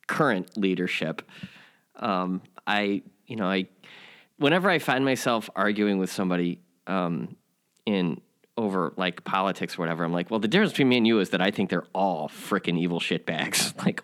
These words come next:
all of 'em." <laughs> Like, I don't th-, I don't really think that one is slightly better than the other, and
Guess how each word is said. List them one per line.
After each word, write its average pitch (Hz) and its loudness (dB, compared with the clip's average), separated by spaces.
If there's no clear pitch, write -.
all 127 4
of - -2
'em." - -4
<laughs> 180 4
Like, 190 2
I 135 2
don't 160 4
th-, - -8
I 175 2
don't 233 4
really 208 4
think 185 2
that 156 4
one 139 4
is 131 4
slightly 127 4
better 110 4
than 110 4
the 101 6
other, 98 2
and 95 -2